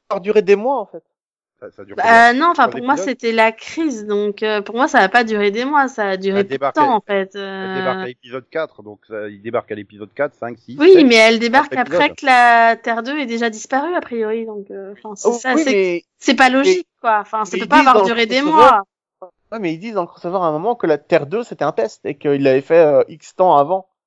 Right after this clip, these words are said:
Speaker 1: Ce qui n'a aucun sens, hein, on est d'accord, c'est une erreur scénaristique, mais ils ont essayé de le justifier comme ça.
Speaker 2: Ah, mais ouais, la crise, c'est un bordel, hein, de toute façon, c'est... Euh, je sais pas,
Speaker 1: Alors,
Speaker 2: ils ont
Speaker 1: j'ai,
Speaker 2: vraiment mal géré le
Speaker 1: finalement,
Speaker 2: truc, hein.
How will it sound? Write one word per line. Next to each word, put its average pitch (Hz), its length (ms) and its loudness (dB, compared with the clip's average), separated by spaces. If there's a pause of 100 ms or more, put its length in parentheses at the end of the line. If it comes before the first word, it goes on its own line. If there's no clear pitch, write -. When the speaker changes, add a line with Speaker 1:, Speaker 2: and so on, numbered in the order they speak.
(1300)
Speaker 1:
Ce 160 100 -10
qui 190 100 -2
n'a 180 100 8
aucun 185 200 8
sens, 180 360 -2
hein, 139 120 -6
on 135 40 -10
est 135 40 -10
d'accord, 143 360 -2
c'est 120 240 -18 (220)
une 127 100 -14
erreur 139 360 0
scénaristique, 156 600 -4
mais 123 120 -6
ils 123 60 -6
ont 131 40 -6
essayé 139 180 -8
de 135 60 -10
le 127 80 -10
justifier 139 300 -12
comme 202 160 -4
ça. 240 100 -2
Speaker 2:
Ah, - 60 2
mais 110 280 -6
ouais, 127 240 2
la 104 120 0
crise, 127 360 -12
c'est - 80 -12
un 90 60 -6
bordel, 110 340 -6
hein, 98 120 -10
de 90 100 -20
toute - 120 -20
façon, 98 380 -12
c'est... 98 140 -8
Euh, 67 640 -14
je - 140 -20
sais - 80 -18
pas, - 80 6
Speaker 1:
Alors, 247 140 8
Speaker 2:
ils 196 100 -20
ont 208 180 -10
Speaker 1:
j'ai, 185 140 4
Speaker 2:
vraiment 247 160 2
mal 247 40 0
géré 226 140 -6
le 240 100 8
Speaker 1:
finalement, 247 300 4
Speaker 2:
truc, - 40 4
hein. - 60 -2